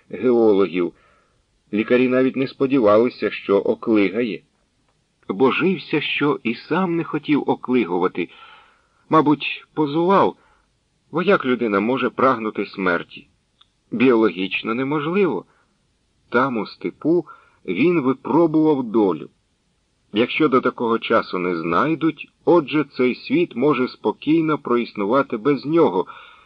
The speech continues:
його творчий порив нікому не потрібний. Іван розумів це ширше, у філософському плані.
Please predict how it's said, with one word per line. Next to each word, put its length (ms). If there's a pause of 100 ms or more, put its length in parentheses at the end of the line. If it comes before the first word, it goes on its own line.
(120)
його 300
творчий 440
порив 380
нікому 380
не 100
потрібний. 680 (800)
Іван 320
розумів 580 (100)
це 160 (380)
ширше, 720
у 240
філософському 1080
плані. 480